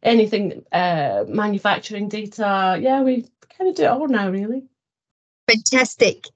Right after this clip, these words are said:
Speaker 2: And Susan, so that being said, you've had a remarkable journey in the world of data classification and,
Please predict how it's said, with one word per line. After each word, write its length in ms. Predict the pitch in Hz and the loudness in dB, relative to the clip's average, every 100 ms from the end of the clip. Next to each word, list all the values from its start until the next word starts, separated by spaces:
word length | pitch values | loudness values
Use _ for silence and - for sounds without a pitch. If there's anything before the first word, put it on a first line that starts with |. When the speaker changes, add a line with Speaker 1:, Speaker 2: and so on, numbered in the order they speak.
| - - - | -18 -6 2
Speaker 2:
And 260 | 277 285 - | 4 2 -4
Susan, 440 | - 359 - 247 | 0 0 0 -4
so 280 | 247 269 240 - _ | -2 -6 -6 -14 _
that 160 | 247 240 | -8 -8
being 180 | 302 262 | -8 -8
said, 320 | 247 - 180 277 | -8 -12 -14 -12
you've 140 | 247 247 | -14 -12
had 180 | 262 | -8
a 220 | 269 262 254 _ _ | -4 -4 -6 _ _
remarkable 600 | 277 254 294 - 277 269 | 0 0 -2 -4 -8 -8
journey 600 | 208 240 214 220 208 214 | -2 -2 -2 -6 -12 -16
in 120 | - 220 | -12 -12
the 80 | |
world 320 | 208 254 262 247 | -4 -2 -2 -4
of 120 | 202 _ - 180 | -8 _ -18 -2
data 360 | 269 269 277 254 | 0 0 0 -6
classification 1000 | - 247 247 254 247 240 214 196 - 196 | -4 -4 -4 -6 -10 -10 -12 -12 -14 -14
and, 260 | 202 202 | -14 -16